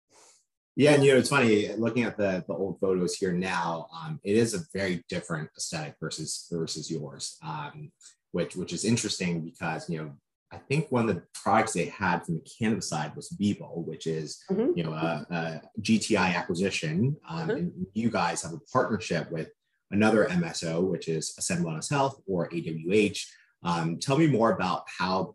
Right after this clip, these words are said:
Speaker 1: that sort of came about in terms of that partnership and, and them taking you to additional states.
Speaker 2: Um, look, I think Ascend is really kind of bullish on brands. I think they think that cannabis brands will be important and they will exist. So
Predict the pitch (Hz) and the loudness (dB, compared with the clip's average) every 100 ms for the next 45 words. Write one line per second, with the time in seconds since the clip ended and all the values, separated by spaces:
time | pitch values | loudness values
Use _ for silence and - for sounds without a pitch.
0 | - 90 - 95 80 - 98 90 78 90 | -4 -2 0 -2 -2 -4 -4 -2 -2 -2
1 | 85 76 82 85 80 - - 95 92 85 | -2 -4 -6 -6 -6 -8 -6 -4 -4 -4
2 | 85 80 80 76 80 82 82 - 87 - | -4 -4 -4 -6 -6 -6 -6 -4 -6 -6
3 | 82 80 - 78 78 - - - 78 - | -8 -8 -8 -8 -6 -8 -10 -6 -6 -6
4 | - - - _ _ _ _ _ _ _ | -10 -10 -16 _ _ _ _ _ _ _
5 | _ - _ _ _ _ 185 208 214 - | _ -20 _ _ _ _ 2 4 4 4
6 | 302 294 190 233 233 190 190 185 175 175 | 4 6 2 2 2 0 0 2 4 6
7 | 175 175 175 185 160 151 151 185 180 180 | 6 4 2 0 0 0 0 2 4 4
8 | 175 175 170 160 156 151 156 156 - 165 | 4 4 0 -6 -4 -2 0 0 -2 -4
9 | 160 151 143 156 131 123 151 147 147 147 | 0 0 0 -2 -2 -2 -4 -2 -2 -2
10 | 147 147 147 147 139 - 160 156 139 139 | -2 -2 -2 -2 -4 -4 -4 -4 -4 -4
11 | 151 151 156 143 147 147 139 143 190 175 | -2 -2 -2 -2 -2 -2 -2 0 0 2
12 | 185 147 143 151 135 151 170 170 - - | 2 2 0 -2 -2 2 2 2 -4 -8
13 | - 143 143 147 | 0 0 0 -2